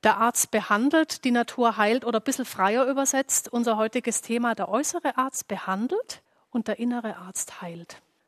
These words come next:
Es ist eigentlich alles gesagt, wir können eigentlich wieder heimgehen, aber wir wollen doch ein bisschen näher anschauen, was da dahinter steckt und wie wir diesen inneren Arzt unterstützen können. Paracelsus im fünfzehnten Jahrhundert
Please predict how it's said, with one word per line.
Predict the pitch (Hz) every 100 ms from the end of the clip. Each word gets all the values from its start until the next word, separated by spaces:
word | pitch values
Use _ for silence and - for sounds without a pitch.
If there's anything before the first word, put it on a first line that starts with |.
| -
Es | -
ist | -
eigentlich | 226 233 214 - - - _ -
alles | 240 285 262
gesagt, | - 233 214 277 - - -
wir | 214
können | 240 240
eigentlich | 220 220
wieder | 220 196
heimgehen, | 196 214 240 262 - - -
aber | 226 254
wir | 254
wollen | 247 277 311 311 - -
doch | - 302
ein | -
bisschen | 311 285
näher | 247 277 262
anschauen, | 262 269 262 254
was | 240 -
da | 240
dahinter | 226 277 -
steckt | 202 - 302 - - - - - -
und | - 254 233 -
wie | 214 262 220
wir | 269 311 330
diesen | 294 277 262
inneren | - 285 285 262 240
Arzt | 226 247 -
unterstützen | 233 214 - 233 - 190
können. | 185 175 175 - _ - -
Paracelsus | 247 233 220 226 233 311 359 370 - - - - - -
im | - 233
fünfzehnten | 285 320 - 302 302 -
Jahrhundert | 269 254 277 269 262 - -